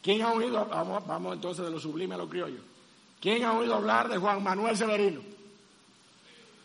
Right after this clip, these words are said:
¿Eh? El juez Severino. Oigan el apellido.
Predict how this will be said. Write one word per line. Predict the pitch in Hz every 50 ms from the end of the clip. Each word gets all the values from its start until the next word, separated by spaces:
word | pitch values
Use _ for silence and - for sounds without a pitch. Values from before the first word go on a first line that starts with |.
| - - -
¿Eh? | - 185 214 226 - - - - - - - - - - - - - - - - - - - - - - - -
El | - 127 131
juez | 113 160 185 185
Severino. | 170 226 226 240 240 262 294 359 - - - - - - - - - - -
Oigan | - 175 202 220 240 240
el | 240
apellido. | 240 233 247 208 185 170 139